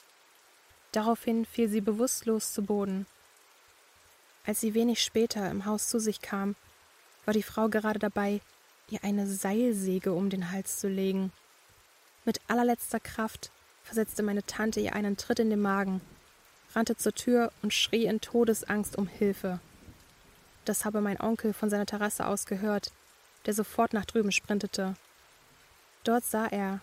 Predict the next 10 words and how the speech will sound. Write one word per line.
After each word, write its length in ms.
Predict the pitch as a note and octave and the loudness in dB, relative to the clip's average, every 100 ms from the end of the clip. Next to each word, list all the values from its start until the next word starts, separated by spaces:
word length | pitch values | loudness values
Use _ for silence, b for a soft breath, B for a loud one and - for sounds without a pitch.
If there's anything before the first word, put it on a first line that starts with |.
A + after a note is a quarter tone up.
| - | -4
wie 80 | A3 | 0
seine 240 | G#3 G#3 G3+ | 2 2 0
Frau 320 | - G#3+ A3+ | -4 -2 0
und 200 | G#3+ - | 0 2
Käthe 260 | A3 A3 | 2 2
miteinander 400 | G#3 F#3+ G3+ G3+ | 0 0 0 -2
kämpften. 580 | - - G3+ - G3 F#3 - - - _ _ _ - - | -4 -4 -4 -4 -6 -6 -8 -20 -20 _ _ _ -16 0
Ohne 200 | A#3 A#3+ | 2 2
zu 180 | - A3+ | 2 2
überlegen, 640 | A3 G#3+ A3 A3 G#3+ | 4 4 4 4 2